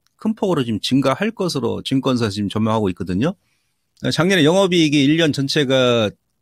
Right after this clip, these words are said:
거의 한 칠백팔십억 정도 기록했는데, 올해 같은 경우는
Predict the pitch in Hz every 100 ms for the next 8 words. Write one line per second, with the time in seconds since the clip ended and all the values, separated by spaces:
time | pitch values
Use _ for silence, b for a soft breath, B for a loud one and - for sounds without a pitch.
0 | _ - 127 123 - 202 185 - 220 220
1 | 185 - 113 101 151 233 - 143 139 131
2 | 113 117 135 160 147 139 127 120 139 127